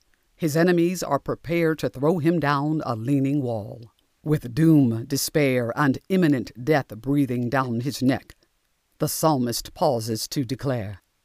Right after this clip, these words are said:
"One thing God has spoken, two things have I heard, that you, O God,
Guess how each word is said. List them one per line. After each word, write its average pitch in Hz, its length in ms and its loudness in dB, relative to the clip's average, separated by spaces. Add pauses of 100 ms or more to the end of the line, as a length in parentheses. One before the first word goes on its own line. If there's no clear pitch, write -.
(160)
"One 156 260 4
thing 120 280 0
God 123 220 -2
has 123 140 -4
spoken, 117 540 -6 (240)
two 220 160 2
things 123 400 -2
have 131 160 -4
I 117 140 -2
heard, 117 500 -6 (480)
that - 180 -2
you, 170 440 0
O 175 140 4
God, 131 300 -4